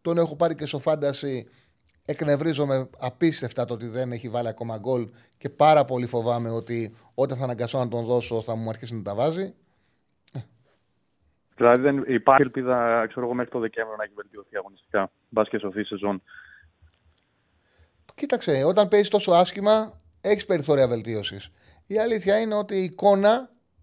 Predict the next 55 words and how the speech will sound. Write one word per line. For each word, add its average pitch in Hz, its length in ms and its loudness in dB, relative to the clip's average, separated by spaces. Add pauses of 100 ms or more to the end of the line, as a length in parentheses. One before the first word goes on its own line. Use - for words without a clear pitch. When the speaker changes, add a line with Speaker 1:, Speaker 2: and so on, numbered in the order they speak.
(840)
Speaker 1:
η 151 80 -8
εικόνα, 190 500 0
να 196 140 0
μπορούμε 190 360 0
να 175 140 0
πούμε, 180 260 -4
να 151 160 -2
δούμε 175 220 -2
κάτι, 170 220 0
γιατί 175 380 -4 (360)
για 147 100 -4
να 147 80 2
μιλήσεις 175 340 -4
για 170 140 0
βελτίωση 180 440 -4
πρέπει 185 220 -6
να 180 100 0
βλέπεις 180 260 -6
κάτι 185 240 0
και 185 100 -2
να 170 160 -2
πεις 190 140 -6
ότι 175 140 -4
αυτό 170 180 -2
μπορεί 185 140 -2
να 185 60 0
εξελιχθεί. 175 500 -6 (1080)
Δεν 302 140 -6
υπάρχει 170 320 2
μια 117 120 -6
τέτοια 104 240 -12
εικόνα. 104 340 -10
Δεν, 170 200 -4
ε, 170 120 10
δεν, 175 540 4
δεν 170 100 -4
ξέρω 180 220 10
αν 151 120 12
εσύ 143 180 6
έχεις, 123 440 0
που - 80 0
είναι 143 100 4
και 123 100 -2
η 139 40 6
ομάδα 131 260 8
σου, 120 160 -2
κάτι 127 380 6
και 120 180 0
να 117 120 2
σου 131 180 6
άρεσε 123 300 6
και 120 100 -2
να 117 140 2
πεις 123 220 0
ότι 113 380 0